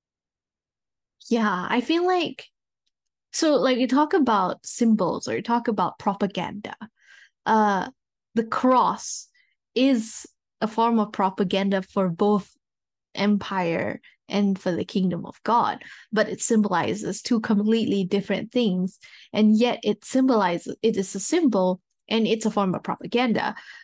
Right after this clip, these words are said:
According to, like, Figueroa and Toombs, uh, crucifixion was a form of Roman propaganda to basically scare everyone into not revolting, 'cause they were very insecure and they had to keep reminding people that we're the ones in charge here, don't you dare.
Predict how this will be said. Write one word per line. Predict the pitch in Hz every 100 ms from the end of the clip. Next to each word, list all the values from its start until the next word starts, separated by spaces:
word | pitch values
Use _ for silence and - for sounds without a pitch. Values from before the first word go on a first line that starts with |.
| -
According | 214 254 262 247 226 220
to, | 240 214
like, | 196 180 185
Figueroa | - 226 190 202 190 185 180 208 254 262 269 254
and | - 190 -
Toombs, | - 269 226 214 220 - - - _
uh, | 196 190 180 - _ _ - -
crucifixion | 349 349 370 - 269 - 262 240
was | 208 202 196
a |
form | 214 208
of | 190
Roman | 180 214 233 226 220
propaganda | 214 196 214 190 180 -
to | 202
basically | - - - 220 - 220
scare | - 320 240
everyone | 185 196 190 180 175
into | - -
not | - - - _ -
revolting, | 190 160 - - 98 - _ _ _ -
'cause | - - -
they | 262
were | 302
very | 339 403 349
insecure | 285 277 - 349
and | 240 208
they | 202
had | 175
to | 185
keep | - 226 -
reminding | 180 190 202 185 180
people | 196 185 170 120
that | 139 101 - - -
we're | 190 208
the | 233
ones | 240 262 262
in | 277
charge | 294 294 226
here, | 196 180
don't | 180 170 180
you | 196 190
dare. | 196 190 139